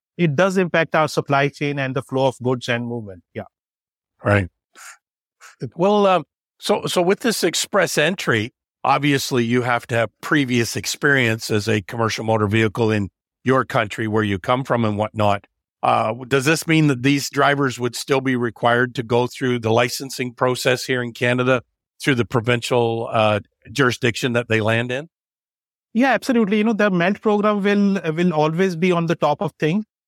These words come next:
Speaker 1: Now, this express entry program, you know, John and, you know, Chris, this is going to basically help people, those who are already in Canada, those who are the
Speaker 2: Yep.
Speaker 1: temporary foreign workers, those who have been driving
Speaker 2: Okay.
Speaker 1: trucks here, those who have gone through the melt program. So it will give them an easy pathway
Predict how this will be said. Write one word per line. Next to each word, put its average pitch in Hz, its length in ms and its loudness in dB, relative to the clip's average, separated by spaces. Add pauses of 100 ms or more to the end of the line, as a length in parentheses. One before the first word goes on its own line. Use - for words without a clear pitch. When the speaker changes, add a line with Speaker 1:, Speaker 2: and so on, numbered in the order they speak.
Speaker 1:
Now, 180 100 2
this 190 200 0
express 190 380 -2
entry 214 300 0
program, 202 500 0
you 196 60 -2
know, 208 100 -2
John 190 400 -2
and, 170 300 -6
you 170 80 -4
know, 180 120 -4
Chris, 190 220 -6
this 196 160 -4
is 202 80 -2
going 190 300 0
to 208 160 0
basically 196 640 -2 (240)
help 185 260 2 (160)
people, 185 240 2
those 202 220 0
who 220 100 4
are 226 120 2 (100)
already 208 480 2
in 180 140 0
Canada, 127 500 -4
those 160 200 -2
who 190 100 2
are 180 160 4
the 170 180 -4
Speaker 2:
Yep. 160 100 0
Speaker 1:
temporary 180 300 -4
foreign 160 420 0
workers, 156 500 0
those 156 180 -4
who 165 60 -2
have 160 140 -2
been 156 160 -4
driving 156 360 2
Speaker 2:
Okay. 110 100 -4
Speaker 1:
trucks 143 240 -8
here, 147 280 -8 (280)
those 147 160 2
who 160 80 4
have 147 160 2
gone 151 240 2
through 170 140 -2
the 160 100 0
melt 147 260 0
program. 151 400 -4 (260)
So 208 120 -2
it 190 200 0
will 220 140 2
give 185 320 0
them 214 200 0
an 220 180 -2
easy 185 340 0
pathway 170 580 -4